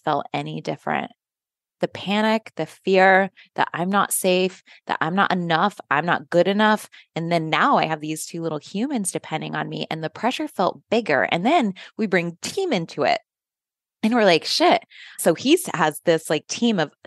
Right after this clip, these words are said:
a thousand people. I have a team of, you know, like, five, six, seven as I've grown. And I'm looking at them and I'm like,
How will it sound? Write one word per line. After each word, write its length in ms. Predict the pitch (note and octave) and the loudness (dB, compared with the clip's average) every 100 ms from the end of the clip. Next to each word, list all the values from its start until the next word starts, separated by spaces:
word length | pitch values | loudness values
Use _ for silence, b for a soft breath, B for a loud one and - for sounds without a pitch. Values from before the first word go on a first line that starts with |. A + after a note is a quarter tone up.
| _ | _
a 60 | - | -4
thousand 520 | - G3+ G#3+ F3+ E3+ | 2 4 6 4 -2
people. 280 | - B3 D#3 | -4 -2 4
I 160 | C#3+ D#3+ | 4 4
have 100 | D3+ | 2
a 40 | |
team 240 | - D#3+ C#3+ | -2 -8 -8
of, 80 | C#3 | -8
you 120 | D3 | -10
know, 120 | C#3+ | -8
like, 180 | C#3 C3+ | -6 -6
five, 220 | - D#3+ | -2 -2
six, 240 | - D3 - | -2 -8 0
seven 440 | F#3+ F#3 F#3+ F#3+ F#3 B G3+ | 2 4 2 2 -4 B -2
as 200 | E3+ F3 | 0 2
I've 200 | E3 - | 0 2
grown. 440 | F3+ E3+ D#3+ D#3 - | 2 2 0 -4 -8
And 500 | - D3+ D3 C#3+ C#3+ - b b - | -6 -4 -2 -4 -6 -12 b b -4
I'm 320 | F#3+ A#3 A#3+ | 0 2 2
looking 320 | F3+ E3 D#3+ | 2 0 -2
at 100 | D3+ | -2
them 200 | - D3+ D3+ | -2 -2 -2
and 80 | |
I'm 100 | D3 | -6
like, 300 | D3 C#3+ C#3+ | -4 -8 -8